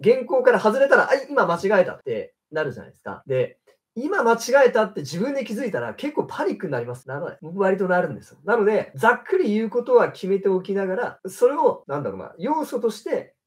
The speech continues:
自分の中で構築しておく。これぐらいの準備の方がいいんじゃないかなと思います。なんかね、そんな解説がここにも書いてあったので、多分僕のやり方で割合うまくいくんじゃないかなとは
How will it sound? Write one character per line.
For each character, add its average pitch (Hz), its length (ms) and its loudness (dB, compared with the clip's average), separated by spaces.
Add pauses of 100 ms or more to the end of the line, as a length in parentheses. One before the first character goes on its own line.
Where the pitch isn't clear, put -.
(100)
自 160 180 -10
分 190 160 0
の 196 80 0
中 220 220 -2
で 247 220 0
構 156 260 -8
築 139 260 -10
し 131 100 -12
て 127 100 -4
お 107 80 -8
く。 - 40 -20
こ - 200 0
れ 294 120 0
ぐ 302 100 -8
ら 311 220 0
い 311 120 -10
の 330 280 -6
準 196 200 -6
備 247 160 -2
の 208 120 4
方 233 180 0
が 196 360 0
い 180 80 -4
い - 20 -4
ん 165 40 -4
じ 135 100 -6
ゃ 117 40 -4
な 123 120 -4
い 107 60 -10
か 104 100 -12
な 113 180 -6
と - 360 -18
思 127 260 -6
い 113 160 -10
ま 104 120 -12
す。 - 220 -20
な 202 60 -4
ん - 20 -2
か - 80 -4
ね、 175 60 -8
そ 240 180 0
ん 254 60 -4
な 240 160 0
解 214 240 4
説 190 260 -6
が 156 280 2
こ 170 120 -6
こ 170 160 2
に 160 80 -2
も 120 220 -6 (100)
書 131 80 -2
い 113 120 -4
て - 280 -10
あ 113 60 -4
っ 127 160 -12
た 87 100 -10
の 90 100 -14
で、 95 300 -6 (300)
多 277 140 0
分 220 360 0
僕 160 240 -2
の 185 120 4
や 185 120 6
り 185 200 -4
方 196 360 2
で 233 360 6 (300)
割 180 360 2
合 170 60 6 (200)
う 202 80 -6
ま 156 160 4
く 135 120 -6
い 123 80 -10
く 160 120 -10
ん 147 60 -8
じ 131 80 -8
ゃ 113 60 -4
な 143 100 -4
い 98 80 -8
か 131 120 -10
な 131 180 -6
と 180 180 -2
は - 180 -4